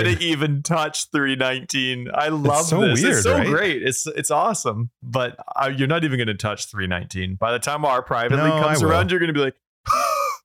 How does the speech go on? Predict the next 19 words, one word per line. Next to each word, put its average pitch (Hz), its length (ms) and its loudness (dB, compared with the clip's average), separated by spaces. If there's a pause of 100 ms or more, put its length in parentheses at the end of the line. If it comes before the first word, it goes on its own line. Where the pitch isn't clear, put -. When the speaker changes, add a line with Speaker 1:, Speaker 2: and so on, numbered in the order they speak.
(420)
Speaker 2:
No, - 80 6
I, 170 340 2
we're 147 80 2
talking 151 320 -2
about 123 160 0
private 120 300 -2
league 110 160 -2
today 113 380 -2 (200)
in, 98 160 0
in 101 220 0
After 131 240 -2
Dark. 117 280 -2
We're, 101 320 0
I've 107 200 -2
already, 110 400 0 (160)
we're 107 120 0
talking 123 320 -6
about 82 180 0
it. 67 100 -8